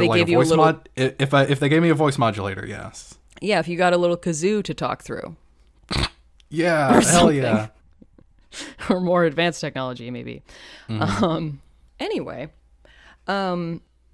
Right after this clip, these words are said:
Speaker 2: Where were we? <laughs> Oh, yeah, he had to find a cat up in a, like, a,
Speaker 1: He
Speaker 2: a
Speaker 1: had to
Speaker 2: bell
Speaker 1: find a cat.
Speaker 2: tower for, for everyone.
Speaker 1: Yes, and everyone found a big,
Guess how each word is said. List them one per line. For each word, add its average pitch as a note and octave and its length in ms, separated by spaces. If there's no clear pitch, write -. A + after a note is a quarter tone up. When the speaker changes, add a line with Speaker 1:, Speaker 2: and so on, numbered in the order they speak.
Speaker 2:
Where C#3 140
were A4+ 220
we? - 1300
<laughs> - 60
Oh, F#3 280
yeah, D#3+ 240
he D#3+ 100
had G3+ 140
to G#3 80
find F#3+ 240
a - 20
cat D#3+ 480
up C3+ 160
in D3 100
a, B2+ 180
like, A2+ 240
a, A2 200
Speaker 1:
He G#2 80
Speaker 2:
a - 20
Speaker 1:
had - 0
to D4 60
Speaker 2:
bell - 140
Speaker 1:
find D#3+ 100
a D3 40
cat. G#2 120
Speaker 2:
tower G2 360
for, G2+ 380
for G#2+ 180
everyone. G2 600
Speaker 1:
Yes, C3+ 580
and D#3+ 180
everyone F3 380
found C#3+ 340
a C#3+ 40
big, D3 500